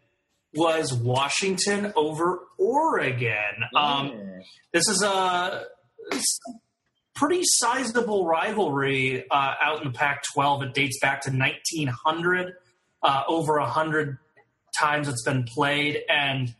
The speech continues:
Speaker 1: it hasn't been going too well for Or-, for Washington. Um, Oregon had won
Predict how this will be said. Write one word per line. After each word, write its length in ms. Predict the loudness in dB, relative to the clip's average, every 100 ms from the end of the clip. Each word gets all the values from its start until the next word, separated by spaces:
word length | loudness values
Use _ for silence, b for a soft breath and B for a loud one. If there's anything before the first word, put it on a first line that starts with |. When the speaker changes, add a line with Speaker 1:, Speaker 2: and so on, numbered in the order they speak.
| b b b b _ _ _ _ _
Speaker 1:
it 100 | 0
hasn't 200 | 2 2
been 140 | 0 2
going 240 | 2 0 2
too 140 | 2
well 240 | 2 0 -2
for 160 | -2
Or-, 240 | 0 -2 -4 -2
for 140 | 0 2
Washington. 880 | 2 0 -2 -2 -4 -2 -2 -2 0 2
Um, 380 | 2 0 -4 -8 _ _ B B 0
Oregon 400 | 2 2 0 0
had 160 | -2
won 460 | 0 2 2 0